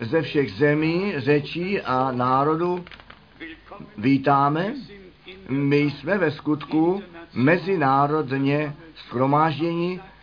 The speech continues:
ale řekněte mi, bylo to letničního dne jinak?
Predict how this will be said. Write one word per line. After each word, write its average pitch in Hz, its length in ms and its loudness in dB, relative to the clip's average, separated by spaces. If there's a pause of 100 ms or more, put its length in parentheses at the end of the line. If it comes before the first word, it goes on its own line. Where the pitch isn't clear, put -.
(220)
ale 143 280 2
řekněte 175 480 -2
mi, 165 340 0 (760)
bylo 151 280 6
to 170 140 2
letničního 156 680 -2
dne 139 260 0
jinak? 151 440 0